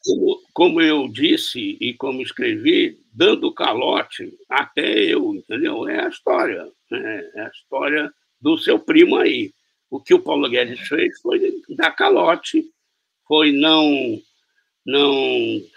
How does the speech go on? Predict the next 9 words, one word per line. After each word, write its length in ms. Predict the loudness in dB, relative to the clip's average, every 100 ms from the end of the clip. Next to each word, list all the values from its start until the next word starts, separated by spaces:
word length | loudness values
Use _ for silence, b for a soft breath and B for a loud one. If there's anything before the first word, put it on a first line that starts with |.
| -8
não 500 | -2 0 0 -2 -2
dar 600 | 0 2 4 2 0 -4 _ -2
reajuste 880 | 0 0 -2 0 2 0 -6 -10 -14 _ _ _ _ _ _ _ _ _ -12
pro 120 | -8
serviço 420 | -4 -4 -4 -8
público 560 | -12 -10 -10 -12 -12 -12
nos 260 | -6 -6 -4
quatro 420 | -2 0 2 4
anos, 500 | 4 2 0 -2 -6